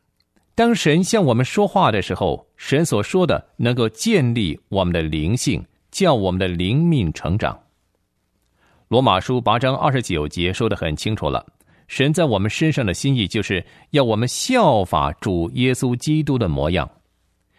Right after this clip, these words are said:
这是神拯救我们回来的目的和期望，也是神在创世之前就已经计划、就已经定好了的。所以一旦我们信了耶稣，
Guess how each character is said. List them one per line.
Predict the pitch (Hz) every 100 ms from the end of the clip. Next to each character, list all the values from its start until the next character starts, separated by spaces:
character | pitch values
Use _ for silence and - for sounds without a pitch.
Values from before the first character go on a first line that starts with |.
| _ _ _ _ -
这 | 269
是 | 220
神 | 202 131 170
拯 | 139 117
救 | 120 180
我 | 107
们 | 117
回 | - 113
来 | 117
的 | 117
目 | 165 180 98
的 | 92
和 | 82 85
期 | - 82
望， | 92 71 - _ - -
也 | 123
是 | 143
神 | - 107 123
在 | 131
创 | - - 226 160 120
世 | - 120
之 | 156
前 | - 82 80 98 _
就 | - 123
已 | 85
经 | 76 101
计 | - 151
划、 | 95 92 67
就 | - 135
已 | 87
经 | 104
定 | 107 117
好 | - 69
了 | 76
的。 | 107 - _ _ _ _ _ _ - - -
所 | 202 214
以 | 147
一 | 214
旦 | 220 196
我 | 127
们 | 120
信 | 131 226
了 | 110
耶 | 82 104
稣， | - 175